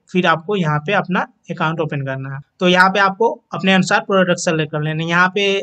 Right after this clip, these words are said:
आप यह product select करना चाहते हैं तो आपको यहाँ पे यह क्लिक करना है। उसके बाद यहाँ पे आपको देखने को मिल जाता है पिक मी, यानी कि यह product हम select करना चाहते हैं तो यहाँ पे हमें click करना है। और यहाँ पे हमें देखने को मिल जाता है कि अगर आप, अ, Visa signature card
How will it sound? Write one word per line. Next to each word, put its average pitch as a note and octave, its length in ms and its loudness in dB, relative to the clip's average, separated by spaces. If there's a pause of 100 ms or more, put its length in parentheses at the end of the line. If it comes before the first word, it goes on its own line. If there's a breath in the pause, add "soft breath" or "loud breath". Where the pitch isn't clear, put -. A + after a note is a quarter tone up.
(120)
आप E3+ 160 2
यह F3 160 0
product F#3 380 0
select F3+ 300 -2
करना F3 180 -2
चाहते F3+ 140 -4
हैं G3+ 100 -6
तो G#3 60 -4
आपको F3 320 -4
यहाँ D#3+ 200 0
पे F3 120 -6
यह E3 160 -2
क्लिक F3 300 -4
करना F#3+ 220 -2
है। A#3+ 80 4
उसके F3 240 -2
बाद E3+ 180 -4
यहाँ D#3 180 -2
पे D#3 100 -6
आपको D#3+ 220 -6
देखने D#3 240 -4
को D#3+ 120 -2
मिल D#3+ 100 -2
जाता D#3+ 180 -2
है F#3+ 60 0
पिक F#3 320 -6
मी, G3 200 -2 (460 soft breath)
यानी E3 180 0
कि E3+ 120 -2 (220)
यह E3 100 0
product E3+ 420 0
हम F3+ 100 0
select F3 300 0
करना F3+ 220 -2
चाहते F#3 240 -2
हैं B3+ 80 -4
तो G#3+ 60 -6
यहाँ D#3+ 220 -2
पे D#3+ 120 -10
हमें F3 200 -4
click F3 280 -4
करना C#3 220 -4
है। D3+ 160 -14 (500 loud breath)
और E3+ 300 4
यहाँ F3 200 2
पे F3+ 100 0
हमें F3 220 0
देखने F3+ 300 0
को F#3+ 100 0
मिल F#3 140 2
जाता F#3+ 280 2
है G3 100 2
कि G#3 220 -4
अगर A3 320 0
आप, E3+ 300 2
अ, F3+ 40 2 (380)
Visa E3+ 360 2
signature F3+ 520 -2
card F3+ 280 -2